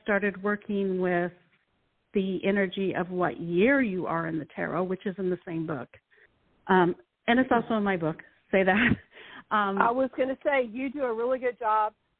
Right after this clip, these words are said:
Speaker 2: of calculating your personal number. Um, I am also, we calculated before the, uh, show,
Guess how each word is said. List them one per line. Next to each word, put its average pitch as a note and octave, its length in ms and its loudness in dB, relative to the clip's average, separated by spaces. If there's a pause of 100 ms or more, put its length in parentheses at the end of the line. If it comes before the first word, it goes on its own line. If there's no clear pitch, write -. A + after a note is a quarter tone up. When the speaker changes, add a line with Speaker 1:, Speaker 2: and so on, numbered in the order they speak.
(180)
Speaker 2:
of G#3+ 140 -10 (120)
calculating B3 840 -8
your G3+ 200 -6
personal A#3+ 880 -4
number. A3 520 -4 (400)
Um, F3 640 -2 (200)
I A3 160 4
am A3 200 0
also, A3+ 460 0
we G#3 340 -10
calculated G3 460 -4
before G3+ 300 -6
the, F3+ 280 -8 (140)
uh, F3 160 -4 (180)
show, G3 300 4